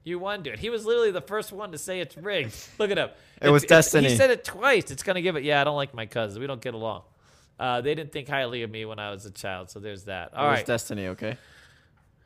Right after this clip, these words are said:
Speaker 1: Bill Costner. Oh my God, <laughs> that's, that's Wild Bill, dude. That's the Bill that we all know and love. That's him. That's
Speaker 2: One
Speaker 1: the
Speaker 2: Fast
Speaker 1: guy.
Speaker 2: Willie.
Speaker 1: We love,
Speaker 2: Welcome.
Speaker 1: we love, yes. How you doing, Bill? Fantastic meeting you, sir. Uh,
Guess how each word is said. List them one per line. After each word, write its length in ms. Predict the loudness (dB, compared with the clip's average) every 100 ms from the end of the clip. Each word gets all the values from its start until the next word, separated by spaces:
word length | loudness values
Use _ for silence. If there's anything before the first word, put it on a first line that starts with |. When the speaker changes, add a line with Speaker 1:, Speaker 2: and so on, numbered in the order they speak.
| _ _ _ 6
Speaker 1:
Bill 240 | 8 8
Costner. 580 | 6 2 2 2 2 2 4
Oh 180 | 4 4
my 220 | 2 0
God, 400 | 0 2 4 6
<laughs> 40 |
that's, 320 | 6 6 4 0 -2 -4 _ -6
that's 240 | -4 -4
Wild 260 | -4 -2 0
Bill, 180 | -2 -2
dude. 220 | -8 -16 -20 _ _ -4
That's 300 | -2 -2 -6
the 80 | -4
Bill 320 | 0 2 0
that 140 | -2
we 140 | -4 -2
all 160 | -2
know 240 | -2 -4 -4
and 100 | -2
love. 220 | -2 -2
That's 220 | -4 -4
him. 260 | -4 -6 -4
That's 120 | -4
Speaker 2:
One 140 | -2 0
Speaker 1:
the 80 |
Speaker 2:
Fast 240 | 2 2 4
Speaker 1:
guy. 40 |
Speaker 2:
Willie. 280 | 4 4 4
Speaker 1:
We 40 | 4
love, 200 | 0 0
Speaker 2:
Welcome. 220 | 0 2
Speaker 1:
we 60 | 2
love, 220 | 2 -2 -12 -6
yes. 340 | 2 2 2
How 120 | 0
you 100 | 0
doing, 240 | 0 -2 0
Bill? 340 | 0 0 -2 -8 _
Fantastic 600 | -6 -6 -4 -2 -2 -6
meeting 240 | -10 -10 -10
you, 120 | -12
sir. 340 | -10 -8 -8 -12 _ _ _ _ _ _ -2
Uh, 500 | 2 4 4 4